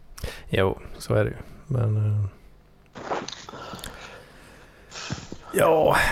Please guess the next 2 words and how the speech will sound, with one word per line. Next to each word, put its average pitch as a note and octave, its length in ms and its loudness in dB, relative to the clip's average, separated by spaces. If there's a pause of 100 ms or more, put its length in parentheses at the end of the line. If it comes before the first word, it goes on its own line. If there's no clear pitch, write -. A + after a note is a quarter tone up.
(220)
det, A2 580 8 (1120)
nej, A#2 340 6